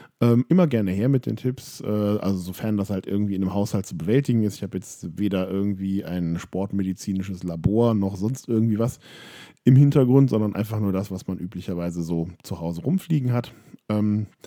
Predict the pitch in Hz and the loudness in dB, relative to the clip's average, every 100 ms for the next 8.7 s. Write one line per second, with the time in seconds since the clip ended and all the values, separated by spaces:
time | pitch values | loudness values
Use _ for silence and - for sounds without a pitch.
0 | - - - - 135 135 117 110 101 120 | -20 -20 -10 2 4 4 0 -6 -4 -2
1 | 98 101 95 - 92 - 95 95 87 - | -2 -6 -10 -8 -8 -6 -4 -4 -4 -4
2 | 87 85 - - 120 107 90 90 92 80 | -6 -6 -10 -8 -6 -2 -2 0 0 -4
3 | - 87 87 78 87 82 69 71 78 82 | -6 -6 -6 -6 -8 -6 -4 -4 -6 -10
4 | _ _ - 87 85 80 - 87 82 78 | _ _ -10 -4 -2 -4 -4 -8 -6 -6
5 | 78 85 78 78 76 - 87 - 82 113 | -6 -8 -8 -8 -6 -6 -8 -8 -2 0
6 | 156 - 90 - - 78 67 - 69 _ | 2 0 -6 -6 -8 -6 -8 -12 -14 _
7 | - - - - 143 113 - - - _ | -20 -20 -20 -4 0 0 -2 -12 -20 _
8 | 156 175 120 117 131 131 | 0 0 -2 -2 0 0